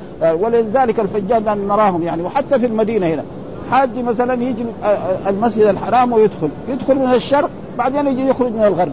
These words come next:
لأنه ما يعرف الشرق والغرب، لأنه الروحانية اللي حصلته ذيك خل-، ما وعد، فيضيع يعني في مكة أبدًا. ها؟ يضيع في مكة، يروح ولا يحس بلد، وهذه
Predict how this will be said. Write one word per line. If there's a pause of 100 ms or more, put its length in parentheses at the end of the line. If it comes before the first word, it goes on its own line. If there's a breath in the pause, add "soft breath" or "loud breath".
(100)
لأنه
ما
يعرف
الشرق
والغرب،
لأنه
الروحانية
اللي
حصلته
ذيك (720 loud breath)
خل-، (140)
ما
وعد، (300)
فيضيع
يعني
في
مكة
أبدًا. (380)
ها؟ (180)
يضيع
في
مكة، (280)
يروح
ولا
يحس
بلد،
وهذه